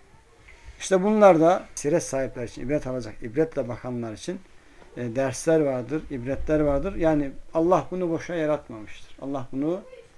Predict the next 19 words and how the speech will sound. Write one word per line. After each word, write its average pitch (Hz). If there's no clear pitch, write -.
laf 170
olsun 143
diye, 117
öylesine, 151
e, 160
olmuş 185
olsun 165
diye 180
yapmıyor. 170
Bir 165
hikmeti 151
var, 180
maslahatı 151
var, 175
bundan 147
istifade 143
eden 147
insanlar 156
var, 165